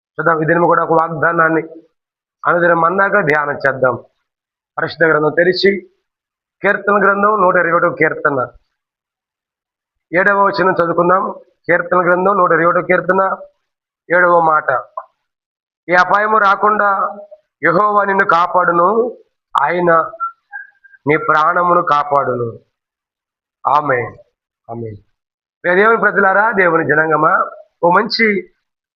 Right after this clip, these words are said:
శ్రేష్టమైన మాటను ప్రభు ఈ పగలు మనకు పరిచయం చేస్తున్నారు. "ఏ అపాయము రాకుండా యెహోవా నిన్ను కాపాడును, నీ ప్రాణమును కాపాడును." ఆమె చెప్పండి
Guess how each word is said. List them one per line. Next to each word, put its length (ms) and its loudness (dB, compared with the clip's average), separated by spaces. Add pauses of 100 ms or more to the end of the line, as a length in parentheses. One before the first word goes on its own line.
(160)
శ్రేష్టమైన 460 0
మాటను 460 0
ప్రభు 280 0
ఈ 20 -4
పగలు 320 0
మనకు 240 0
పరిచయం 380 0
చేస్తున్నారు. 720 0 (1120)
"ఏ 40 -2
అపాయము 520 2
రాకుండా 760 0 (420)
యెహోవా 460 0
నిన్ను 580 2 (800)
కాపాడును, 640 0 (560)
నీ 100 -6
ప్రాణమును 720 0
కాపాడును." 640 -2 (520)
ఆమె 180 0
చెప్పండి 460 -2